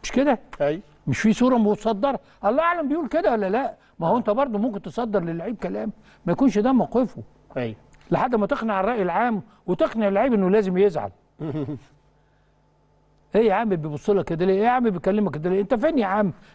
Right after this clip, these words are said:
Speaker 1: انت ما بتلعبش ليه؟ ال-، يعني فلان ده ياخد الفرص دي كلها، ما انت لو بتاخد، يعني لو فضل حد يكلمه كده، هيد-،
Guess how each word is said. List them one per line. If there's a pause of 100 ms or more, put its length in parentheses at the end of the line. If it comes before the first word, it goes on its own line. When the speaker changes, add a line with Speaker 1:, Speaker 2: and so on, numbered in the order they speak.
Speaker 1:
انت
ما
بتلعبش
ليه؟ (240)
ال-،
يعني
فلان
ده
ياخد (320)
الفرص
دي
كلها،
ما
انت
لو
بتاخد، (460)
يعني
لو
فضل
حد
يكلمه
كده،
هيد-،